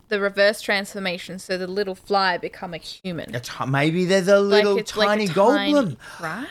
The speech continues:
Speaker 2: We never thought of that, 'cause that
Speaker 1: No.
Speaker 2: fly could have flown away, and that did a, and that's how you survive. You just, just turn into a tiny human. What is that, like, a centimeter high?
Speaker 1: Yeah.
Speaker 2: We'd
Speaker 1: The
Speaker 2: be better
Speaker 1: limits.
Speaker 2: if that, if, if the world did that,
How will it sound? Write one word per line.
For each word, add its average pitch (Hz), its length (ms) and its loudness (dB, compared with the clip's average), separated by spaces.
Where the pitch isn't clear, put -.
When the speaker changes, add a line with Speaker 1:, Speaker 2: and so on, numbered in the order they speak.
Speaker 2:
We 120 100 -4
never 139 220 -4
thought 151 280 -2
of 151 80 2
that, 117 240 -2
'cause 135 100 -14
that 170 160 0
Speaker 1:
No. 220 60 -8
Speaker 2:
fly 214 180 4
could 202 160 -2
have 135 160 -2
flown 139 380 -2
away, 120 440 0
and 123 100 -4
that 135 220 -2
did 135 160 -6
a, 135 200 -4
and 131 220 -2
that's 165 300 -2
how 170 180 -2
you 160 160 -4
survive. 160 580 -2
You 135 100 -4
just, 135 260 -6
just 143 160 -8
turn 156 220 -2
into 156 220 -2
a 156 60 0
tiny 160 600 -2
human. 135 680 -6
What 170 100 -8
is 147 60 -6
that, 104 80 -2
like, 110 120 -6
a 110 60 -8
centimeter 143 520 0
high? 160 340 0
Speaker 1:
Yeah. 269 240 -2
Speaker 2:
We'd 208 140 0
Speaker 1:
The - 80 4
Speaker 2:
be - 60 2
better 294 180 2
Speaker 1:
limits. 185 160 2
Speaker 2:
if - 40 -12
that, 113 220 0
if, 151 180 -4
if 202 160 -2
the 220 100 2
world 240 280 2
did 131 180 -4
that, 165 280 -2